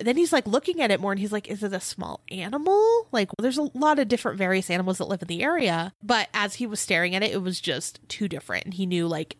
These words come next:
it's not an animal. It's not a child. It's, like, nothing he had seen before. So they made kind of, like, a circle around it so that they could get back on track and go home. And he recalls staying up all night after this experience because it just shook him to his core.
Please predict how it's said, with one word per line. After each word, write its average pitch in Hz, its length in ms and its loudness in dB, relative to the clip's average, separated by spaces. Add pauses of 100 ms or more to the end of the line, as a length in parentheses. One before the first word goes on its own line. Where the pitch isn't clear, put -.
it's 320 200 0
not 202 200 4
an 175 80 0
animal. 170 320 0
It's - 180 -2
not 202 160 4
a 180 60 2
child. 110 560 -2 (120)
It's, 214 200 0
like, 214 400 0
nothing 202 380 0
he 196 120 2
had 175 160 2
seen 170 220 -2
before. - 420 -6 (140)
So - 180 2
they 262 140 4
made 285 200 0
kind 453 200 0
of, 427 80 0
like, - 160 2
a 254 40 2
circle 226 640 0
around 185 460 0
it 240 200 0
so - 140 -4
that 180 220 -2
they 170 100 2
could 196 160 -10
get 185 200 -2
back 165 220 -2
on 180 140 4
track 185 440 -4
and 185 80 -6
go - 140 -6
home. 320 540 0 (160)
And 233 220 2
he 247 100 2
recalls 247 400 0
staying 196 320 -2
up - 160 -8 (120)
all 175 180 2
night 151 260 -2
after - 300 -4
this 190 180 -4
experience 170 580 -4
because 196 320 0
it 139 280 0
just - 480 0
shook - 360 0
him 185 240 2
to 180 180 -2
his 170 180 -2
core. 180 520 2